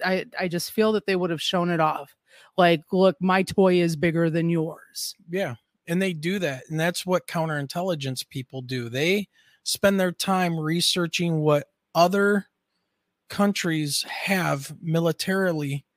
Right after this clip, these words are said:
Speaker 2: and technology-wise and report that back. So if we were working on something like a T R three B and we had this stuff working,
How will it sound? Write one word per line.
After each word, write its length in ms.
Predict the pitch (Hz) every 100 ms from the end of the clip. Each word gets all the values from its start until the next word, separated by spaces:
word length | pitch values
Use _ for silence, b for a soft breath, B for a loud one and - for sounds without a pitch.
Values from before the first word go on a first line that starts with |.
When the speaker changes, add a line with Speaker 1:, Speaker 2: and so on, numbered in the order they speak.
| _ _ _ _
Speaker 2:
and 200 | 151 147
technology-wise 1300 | - 170 160 202 233 151 139 131 135 127 127 131 - -
and 200 | 165 170
report 500 | 170 165 - 185 175 -
that 320 | 165 151 147
back. 340 | 165 151 -
So 340 | - 156 151 139 b b b b _
if 280 | 214 226 185
we 200 | 180 208
were 280 | 190 202 190
working 460 | 175 185 - 170
on 240 | 156 151 147
something 440 | - 160 - 160
like 180 | 156 151
a 80 | 135
T 260 | - 170
R 160 | 156 151
three 360 | - 160 156
B 260 | 147 151 151
and 120 | 143
we 160 | 156 156
had 320 | 135 160 156
this 180 | 151 -
stuff 380 | - 156 156 -
working, 680 | 147 165 208 - 156 139